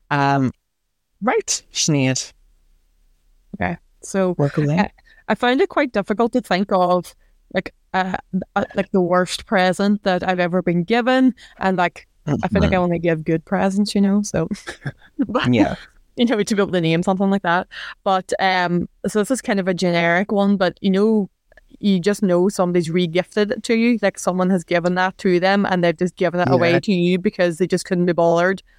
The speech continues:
Speaker 2: looking for a present for you. Which I would,
Speaker 1: Yes.
Speaker 2: I'd just rather you didn't give me anything. Like, if you're gonna do that.
Speaker 1: Yeah,
Speaker 3: Like,
Speaker 1: that's true.
Speaker 3: uh,
Speaker 1: But
Speaker 2: Don't
Speaker 1: then
Speaker 2: like
Speaker 1: sometimes the, the re-gift could be a nice gift and you just literally haven't remembered.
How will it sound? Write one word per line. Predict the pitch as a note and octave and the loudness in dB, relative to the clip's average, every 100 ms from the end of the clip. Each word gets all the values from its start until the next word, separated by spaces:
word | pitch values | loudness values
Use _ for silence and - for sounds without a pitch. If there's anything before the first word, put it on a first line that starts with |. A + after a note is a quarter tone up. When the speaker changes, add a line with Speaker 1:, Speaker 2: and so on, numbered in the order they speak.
| _ - | _ -4
Speaker 2:
looking | F#3+ E3+ F#3 F3+ | 0 0 0 0
for | F#3+ | 0
a | F3 | 2
present | F#3 E3 D#3+ G3 | 0 0 0 0
for | F#3+ F#3+ | 2 2
you. | G#3 - _ _ _ _ _ _ _ | 2 -2 _ _ _ _ _ _ _
Which | G3+ - | -2 0
I | A#3 - | 2 2
would, | E3+ | -2
Speaker 1:
Yes. | F#3+ - - | -6 -8 -4
Speaker 2:
I'd | F#3+ | -2
just | F3 F3 | -2 0
rather | E3+ E3+ | 2 2
you | F3 | 2
didn't | E3+ E3 | 0 0
give | D#3+ D3+ | -2 0
me | |
anything. | E3 E3 F3 G3 _ _ - | -2 0 -2 -6 _ _ -6
Like, | F3+ | -4
if | F3 | -2
you're | F3 | 0
gonna | E3+ | 0
do | D#3 | 0
that. | D#3 D#3 - _ _ _ - | -2 -2 -6 _ _ _ -2
Speaker 1:
Yeah, | A2 G#2 D#2 | 2 2 2
Speaker 3:
Like, | E2 | 0
Speaker 1:
that's | D2 - | -2 -4
true. | E2+ G#2 A#2 _ _ - | 0 0 -2 _ _ -6
Speaker 3:
uh, | E2 | -2
Speaker 1:
But | A#3 | 0
Speaker 2:
Don't | - | 2
Speaker 1:
then | B3 | 2
Speaker 2:
like | B3 | 2
Speaker 1:
sometimes | A#3+ A#3 A#3+ A3+ | 2 0 2 0
the, | G#3+ | -2
the | D3 C#3 - | -4 -6 -2
re-gift | C3+ B2+ F#2 - | -2 0 -2 -2
could | E2 | -2
be | D#2+ | 2
a | G#2 | 2
nice | E2+ D#2 | 2 0
gift | - D2+ - | 0 -2 0
and | G#2+ A2+ | 2 2
you | |
just | A2+ D#2 - - - - | 2 -4 -6 -20 -20 -6
literally | A#2 - - G#2+ | -4 -2 -2 -2
haven't | G2+ F2+ F#2+ E2 - _ _ | -2 0 2 0 -2 _ _
remembered. | C3 A#2 A2 F2+ D#2+ | -2 0 2 2 0